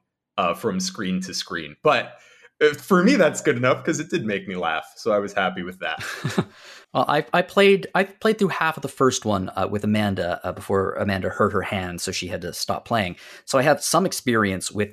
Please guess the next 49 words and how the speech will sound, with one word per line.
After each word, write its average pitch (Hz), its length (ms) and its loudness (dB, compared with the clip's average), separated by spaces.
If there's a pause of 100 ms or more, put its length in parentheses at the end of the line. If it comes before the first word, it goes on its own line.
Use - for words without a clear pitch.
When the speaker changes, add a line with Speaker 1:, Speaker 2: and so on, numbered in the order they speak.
Speaker 2:
this, 98 360 -4 (300)
uh, 87 220 2
with 95 180 -2
the, 90 380 0
this - 260 -8
series. 95 560 -2 (380)
Uh, 87 320 2
I 117 60 4
love 117 300 2
beat 104 140 0
'em 98 100 0
ups, - 380 -2
as 98 160 -4
is 87 100 -8
evident - 360 -6
from 90 100 -6
my 90 80 -6
love 90 240 -6
of 85 140 -12
Yakuza 90 360 -8
Like 87 200 -6
a - 40 -8
Dragon. 92 380 -4 (400)
Um, 95 500 0
and, 98 360 0
you 98 100 -4
know, 90 260 -4 (540)
there 87 140 0
are 82 40 -2
so - 160 -2
many 90 160 -2
great 92 320 -6
beat 85 140 -10
'ems 87 160 -8
up, - 240 -4
beat 95 140 -4
'em 92 80 -2
ups - 180 -6
that 87 100 -4
have 85 120 -8
come 95 160 -2
out - 80 0
in - 40 -14
the 87 60 -8
last 90 340 -4
few 80 140 -8
years. 87 400 -4 (440)
Uh, 98 400 2 (280)
so 107 480 2